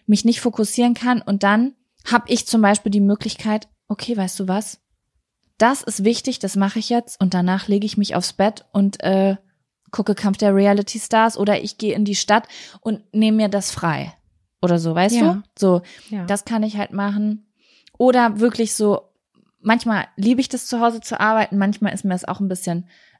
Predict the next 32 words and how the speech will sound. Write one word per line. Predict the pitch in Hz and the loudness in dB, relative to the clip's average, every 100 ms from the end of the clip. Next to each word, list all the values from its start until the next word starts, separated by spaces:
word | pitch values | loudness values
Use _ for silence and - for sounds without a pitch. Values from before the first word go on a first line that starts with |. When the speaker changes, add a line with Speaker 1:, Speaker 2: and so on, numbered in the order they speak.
| _ | _
Speaker 1:
ähm, | 180 180 175 - | 0 2 0 2
einsam, | 196 233 247 | 4 4 4
dass | 220 208 | 2 0
ich | 202 | -2
so | 190 | 0
merke, | 185 190 | 0 -2
boah, | 180 175 | -6 -6
jetzt | 156 180 | -8 -12
hab | 185 | -14
ich | - | -8
wirklich | 196 196 180 | -8 -6 -4
vier, | 240 214 | 0 0
fünf | 208 202 | 0 -4
Tage | - 202 202 202 196 | -4 -2 0 2 2
nicht | 196 202 | 2 2
mehr | 190 | 2
die | 185 | 2
Wohnung | 185 196 196 | 2 2 0
verlassen, | - 175 170 175 202 202 - - | -2 -2 0 0 -2 -4 -10 -6
dass | 190 180 | -4 -4
ich | 180 | 0
dann | 180 180 | 2 2
so | 180 170 170 175 _ _ - | 2 0 -2 -4 _ _ -4
sage, | 185 180 180 180 175 | 2 2 4 2 2
okay, | - 180 190 185 | -4 -6 -2 2
heute | 190 208 | 0 0
steht | 196 - 202 | -4 0 0
nichts | 208 214 - | 2 0 0
Wichtiges | 220 - 214 202 - | -2 0 0 0 0
auf | 185 | 0
dem | 190 | 0
Zettel, | - 202 214 220 | 0 2 2 0